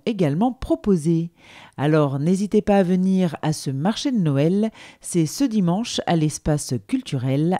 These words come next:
à partir de dix heures. Et puis notez également que l'inauguration du nouveau village de l'hiver sur le thème de l'abécédaire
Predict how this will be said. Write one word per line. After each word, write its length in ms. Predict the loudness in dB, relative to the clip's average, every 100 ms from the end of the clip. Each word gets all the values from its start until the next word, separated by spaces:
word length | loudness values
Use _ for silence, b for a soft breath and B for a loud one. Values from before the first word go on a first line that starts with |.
| -2
à 80 | -4
partir 640 | -4 -6 -4 -2 0 -2
de 220 | 2 2
dix 260 | 2 -2 0
heures. 500 | 0 0 -2 -4 -6 -6 -12 _ B B B B B B B
Et 80 | -2
puis 280 | 2 4 6
notez 300 | 6 4 4
également 440 | 6 6 6 4
que 140 | 6 4
l'inauguration 880 | 6 4 2 2 4 2 0 -2 0
du 160 | 2
nouveau 320 | 2 2 2 2
village 460 | 4 4 4 2
de 180 | 0 0
l'hiver 680 | 0 0 0 0 0 0 -2
sur 220 | -2 -2
le 140 | -2
thème 320 | 0 0 0
de 120 | -4 -2
l'abécédaire 920 | 0 0 0 -2 0 2 0 -2